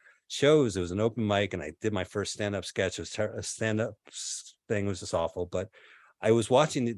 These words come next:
these guys, and they would just do, like, it's not the alternative comedy of the nineties. You know, they,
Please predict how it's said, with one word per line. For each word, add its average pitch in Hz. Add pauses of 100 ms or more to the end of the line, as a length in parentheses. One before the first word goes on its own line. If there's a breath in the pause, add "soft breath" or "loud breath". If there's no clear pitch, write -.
these 101
guys, 170
and 117
they 110
would 107
just -
do, 117
like, 92 (1200 loud breath)
it's 156
not 175
the 156
alternative 127
comedy 127
of 131
the 127
nineties. 123
You 110
know, 98
they, 98